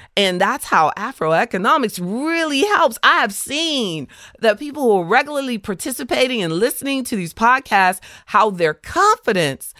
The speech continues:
has gotten so much greater and their interaction about financial matters has just, um, improved them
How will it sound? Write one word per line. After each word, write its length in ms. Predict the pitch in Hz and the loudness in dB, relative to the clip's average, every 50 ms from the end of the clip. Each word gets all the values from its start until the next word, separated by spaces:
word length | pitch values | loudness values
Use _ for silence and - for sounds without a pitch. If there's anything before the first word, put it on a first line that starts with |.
| _ _ | _ _
has 220 | - 180 170 160 | 0 0 0 0
gotten 360 | 160 180 160 151 - - 151 151 | 2 2 2 2 2 -2 -10 -10
so 260 | - - 214 233 269 | -6 0 0 0 2
much 240 | 269 254 - - _ | 2 -2 -4 -4 _
greater 540 | 185 208 233 220 180 156 147 147 143 - - - - - - _ _ | 0 2 2 2 2 2 2 2 0 -4 -8 -16 -20 -20 -20 _ _
and 260 | 180 180 175 170 165 | -2 -2 0 -2 -2
their 280 | 170 175 170 160 - _ | 0 0 0 0 0 _
interaction 1120 | - 233 262 262 233 - - _ 220 269 330 359 - - - - 170 151 151 147 143 - - - - - _ _ _ | 0 0 2 2 0 0 -2 _ 0 0 0 0 -2 -6 -4 -4 -2 -2 -2 -4 -6 -10 -14 -20 -20 -20 _ _ _
about 480 | 175 175 180 170 156 151 131 - _ _ | 0 4 6 6 4 4 2 -2 _ _
financial 540 | - 190 180 170 180 202 208 208 - 185 165 | 0 0 0 0 -2 -4 -4 -4 -4 -4 -2
matters 720 | 156 160 180 208 208 185 151 143 139 139 131 - - - _ _ _ _ _ | 2 2 4 4 4 2 0 -4 -4 -6 -10 -12 -14 -16 _ _ _ _ _
has 260 | 190 196 170 147 - | -2 -2 -2 -2 -6
just, 420 | - 190 170 160 151 - - - _ _ _ _ _ _ | -2 0 0 0 0 -4 -10 -12 _ _ _ _ _ _
um, 140 | - 180 - - - | -6 -6 -4 0 0
improved 560 | 208 208 202 - - - 302 294 277 233 170 | 0 0 0 -4 -4 -2 0 0 -2 -2 0
them 380 | 160 151 143 135 135 135 135 | 0 0 0 0 -4 -8 -10